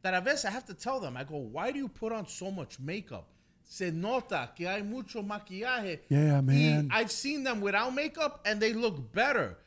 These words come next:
Speaker 1: Pero
Speaker 2: Yeah.
Speaker 1: ¿cuál es esa inseguridad que llega a una mujer que es bella, pero ella misma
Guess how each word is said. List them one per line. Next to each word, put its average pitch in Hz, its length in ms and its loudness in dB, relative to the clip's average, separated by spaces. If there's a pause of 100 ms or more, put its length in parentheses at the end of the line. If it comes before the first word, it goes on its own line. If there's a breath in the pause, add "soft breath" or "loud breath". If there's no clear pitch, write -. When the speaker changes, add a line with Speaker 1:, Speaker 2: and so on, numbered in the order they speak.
(200 soft breath)
Speaker 1:
Pero 147 240 6
Speaker 2:
Yeah. 123 280 0
Speaker 1:
¿cuál 254 260 2
es 330 180 -2
esa 294 200 -4 (160)
inseguridad 214 1200 0 (300 soft breath)
que 180 200 2
llega 233 420 2
a 196 60 2
una 220 280 -2
mujer 208 320 0
que 190 180 -2
es 180 200 -2
bella, 190 440 4 (320 loud breath)
pero 214 180 -2
ella 277 280 2
misma 220 800 -2